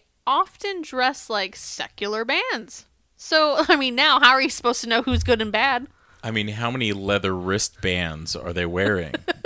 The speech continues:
Speaker 1: <laughs>
Speaker 2: Is that a studded belt?
Speaker 1: <laughs> Yeah, so how are you supposed to know?
Speaker 2: <laughs>
Speaker 1: So attempts to back this up with this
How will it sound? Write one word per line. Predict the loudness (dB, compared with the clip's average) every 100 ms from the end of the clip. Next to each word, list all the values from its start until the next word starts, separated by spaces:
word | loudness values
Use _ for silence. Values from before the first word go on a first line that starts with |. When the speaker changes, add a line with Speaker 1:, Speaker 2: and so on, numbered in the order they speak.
| -10 -4
Speaker 1:
<laughs> | -4 -4 -4 -6 -2
Speaker 2:
Is | -2 2
that | 2
a | 4
studded | 2 2 0 -4 -8 -4 -4 -6 -10
belt? | -8 -6 -4 -4 -4 -4
Speaker 1:
<laughs> | -4 -4 -6 -2 -2 -2 -6 -10 -10 -10 -14 -18 -10 -8 -6 -6 -4
Yeah, | -6
so | -4 -6
how | 0
are | 0
you | 0
supposed | 0 0 0
to | -6 -4 -2
know? | -4 -8 -14 -14 -14 -18 -18
Speaker 2:
<laughs> | -20 _ -20 _ _ _ _ _ -20 -6
Speaker 1:
So | -2 0
attempts | 0 2 2 2
to | 2
back | 4 2
this | -2 -2
up | -2 -2 0
with | -2 -2 -14 _ _ -20 -6
this | -2 -2